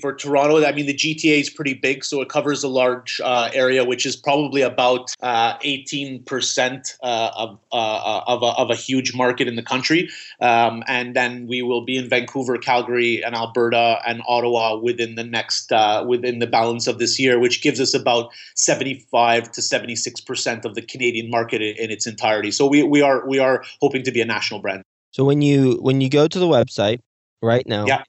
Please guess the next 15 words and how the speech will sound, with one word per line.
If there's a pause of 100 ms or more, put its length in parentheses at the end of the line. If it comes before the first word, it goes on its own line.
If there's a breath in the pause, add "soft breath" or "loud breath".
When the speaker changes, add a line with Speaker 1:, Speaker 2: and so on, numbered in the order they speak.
(240)
Speaker 2:
and
knowing
that
it's
expanding
nationally
in
Canada,
but
when
you
go
there
right
now,